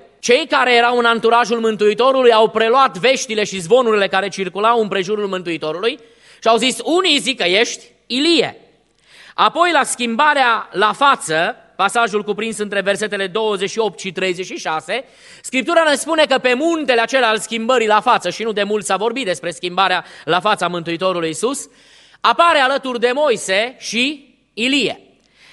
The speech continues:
Iar în momentul în care Domnul Iisus și-a îndreptat privirea hotărât să meargă spre Ierusalim, spune Scriptura că trebuia să treacă prin satele samaritenilor. Și au căutat un loc de zgăzduire și nu l-au primit. Atunci Iacov și Ioan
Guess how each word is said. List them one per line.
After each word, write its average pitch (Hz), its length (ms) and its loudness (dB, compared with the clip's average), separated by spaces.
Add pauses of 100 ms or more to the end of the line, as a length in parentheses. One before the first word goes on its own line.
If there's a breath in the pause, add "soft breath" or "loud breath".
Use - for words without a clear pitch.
Iar 175 160 2
în 233 80 -2
momentul 302 380 -2
în 269 100 0
care 240 260 2
Domnul 269 320 0
Iisus 262 300 -4
și-a 226 140 0
îndreptat 214 420 0
privirea 233 340 0
hotărât 220 440 0
să 208 120 -2
meargă 208 300 -2
spre 214 260 -2
Ierusalim, 208 640 -2 (360 loud breath)
spune 294 260 2
Scriptura 294 380 0
că 269 100 4
trebuia 254 340 4
să 269 140 -2
treacă 262 300 0
prin 247 200 -4
satele 247 380 -2
samaritenilor. 220 840 -2 (420 soft breath)
Și - 120 -2
au 220 120 4
căutat 240 380 4
un 262 120 -2
loc 269 200 2
de 269 120 2
zgăzduire 220 640 0
și 277 160 -4
nu 330 100 -2
l-au 302 200 4
primit. 220 480 -4 (420 loud breath)
Atunci 233 400 -2
Iacov 254 400 2
și 311 160 0
Ioan 214 320 2